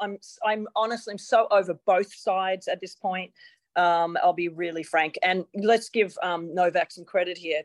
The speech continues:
Three hundred seventy-eight weeks at world number one as of today. Uh, he passes Steffi Graf as the most ever, um, player that has held the number one ranking. Yeah, um, so, you know, that in and of itself is unbelievable considering, uh,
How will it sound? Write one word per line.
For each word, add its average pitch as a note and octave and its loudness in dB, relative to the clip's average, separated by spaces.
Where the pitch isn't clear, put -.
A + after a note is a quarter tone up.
Three G3+ 0
hundred F#3 -4
seventy-eight F3 -2
weeks E3 -6
at - -8
world E3 0
number D#3+ -6
one D#3 -4
as D#3+ 0
of D3+ -2
today. G3+ 2
Uh, E3+ 6
he F#3 -4
passes E3+ -2
Steffi F#3+ 0
Graf F#3 0
as E3 -8
the D#3 -8
most A3 4
ever, E3+ 0
um, D#3 -2
player E3+ 4
that E3+ -4
has D#3+ -12
held E3+ 0
the F3 -2
number E3+ -4
one D3+ -4
ranking. E3 -8
Yeah, D3+ -2
um, D#3+ 2
so, D#3+ 4
you F#3 0
know, D#3+ 0
that D#3+ 4
in F#3+ -8
and F3+ -6
of E3+ -2
itself D#3 -6
is D3+ -16
unbelievable D#3 -2
considering, D#3+ -2
uh, - 6